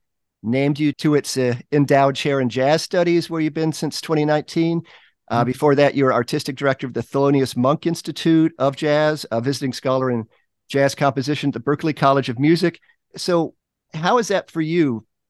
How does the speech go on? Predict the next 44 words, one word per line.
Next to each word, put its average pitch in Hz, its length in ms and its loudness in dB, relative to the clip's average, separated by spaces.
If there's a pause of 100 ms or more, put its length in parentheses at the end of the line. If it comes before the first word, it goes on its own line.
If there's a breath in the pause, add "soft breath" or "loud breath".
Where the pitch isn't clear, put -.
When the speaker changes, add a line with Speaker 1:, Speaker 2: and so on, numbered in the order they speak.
(120)
Speaker 1:
passing 156 380 2
this 139 160 -8
along? 127 380 2
Like, 117 180 -4
in, 135 320 -2
uh, 139 120 -2
it 135 120 -12
seems 202 180 -2
like 175 140 -2
a 139 60 2
much 143 260 0
more 143 160 0
formal 151 420 0
way 113 280 -2 (260 soft breath)
than 131 100 -2
the 127 80 0
way 135 140 2
you 135 160 0
came 117 260 -2
up 107 140 -2
in 107 60 -8
the 104 60 -6
jazz 104 300 -4
world. 87 300 -10 (920)
Speaker 2:
Well, 156 200 4
it's 127 200 -4
just 123 300 -2
what's 127 160 -2
happening 120 340 -4
now. 90 380 -8
You 113 100 -2
know, 110 380 -2
it's, 101 320 -6 (200)
jazz 117 320 2
wasn't 113 300 2
in 107 140 0
the 101 40 -2
schools 110 520 -2
back 92 260 -12
when 92 100 -8
I 95 80 -6
was 92 140 -8
growing 92 300 -10
up. 87 160 -14